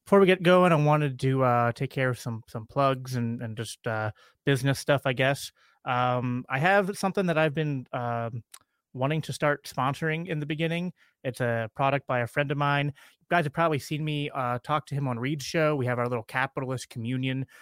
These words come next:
uh, <laughs> little conversation we have between Christians and atheists.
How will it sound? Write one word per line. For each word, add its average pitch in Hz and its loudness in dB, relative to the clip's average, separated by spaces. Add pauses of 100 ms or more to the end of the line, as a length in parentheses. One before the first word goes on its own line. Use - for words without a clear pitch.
(160)
uh, 120 2
<laughs> - -12
little - -2
conversation 143 0
we 135 2
have 135 2
between 135 -4
Christians 135 -4
and 113 -4
atheists. 143 -4